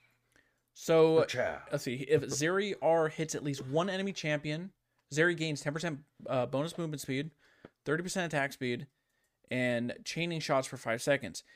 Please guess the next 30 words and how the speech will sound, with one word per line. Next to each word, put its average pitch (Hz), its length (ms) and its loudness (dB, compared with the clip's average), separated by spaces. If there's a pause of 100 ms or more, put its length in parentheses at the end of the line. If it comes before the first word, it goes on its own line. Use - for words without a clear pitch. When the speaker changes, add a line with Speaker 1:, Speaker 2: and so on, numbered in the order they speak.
(220)
Speaker 1:
Hitting 196 240 0
champions 202 420 0
with 170 180 -4
Q 196 280 -2
or 135 160 2
auto 190 180 4
attacks 180 460 -2
refreshes 147 480 -2
this 147 200 -6
buff 147 340 0
by 123 140 0
one 127 240 -2
and 127 100 -2
a 127 60 -6
half 170 260 2
seconds. - 540 -8 (420)
Note, 175 340 6 (340)
this 147 140 0
buff 175 260 4
cannot 156 360 2
be 202 100 -4
extended 151 440 -4 (140)
to - 80 -16
be 139 120 0
longer 165 540 0
than 135 140 -4
its 139 140 -6
original 127 600 -6
duration. 113 560 -4 (320)
Okay. 135 420 4